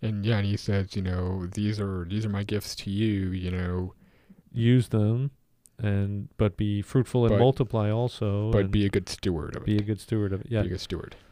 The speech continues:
Speaker 2: So, you know, I'll say that sometimes, and people are like, <gasps>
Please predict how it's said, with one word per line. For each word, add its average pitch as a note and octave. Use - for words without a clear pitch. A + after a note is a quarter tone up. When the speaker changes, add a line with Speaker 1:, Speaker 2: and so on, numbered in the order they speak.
Speaker 2:
So, G#2+
you A#2
know, G#2
I'll A#2
say C3+
that G#2
sometimes, F#2+
and F#2+
people G2+
are F2
like, E2
<gasps> C#3